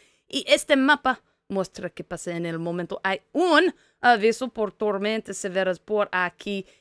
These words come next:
y cuatro avisos por aguas peligrosas. En, para hoy, para hoy, sí.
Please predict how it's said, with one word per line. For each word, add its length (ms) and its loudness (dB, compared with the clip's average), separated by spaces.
y 260 0
cuatro 580 -4
avisos 500 -4
por 340 -4
aguas 580 -6
peligrosas. 1160 -2
En, 640 8
para 200 4
hoy, 160 6
para 180 -2
hoy, 220 -2
sí. 220 -6